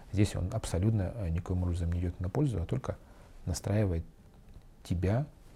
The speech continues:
или против судьи. То есть судья видит, что ты конфликтный человек, и только скандалишь в этом процессе, поэтому это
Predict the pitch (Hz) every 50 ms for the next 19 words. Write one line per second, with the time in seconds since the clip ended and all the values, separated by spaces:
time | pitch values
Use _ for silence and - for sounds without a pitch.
0 | - - - - - 82 78 90 - - - - - 110 104 - - - - 98
1 | 90 85 78 78 - - - - - - - - - 143 - - 98 - - -
2 | 80 82 90 92 98 90 92 101 101 95 - - - 78 - - - - 85 85
3 | - - 98 - - 92 - - 92 95 101 - 151 - 95 95 - 98 - -
4 | - - - 82 87 92 104 123 123 - - - - 107 104 - 98 - - -
5 | - - - - - 101 101 - 98 95 98 101 104 - 113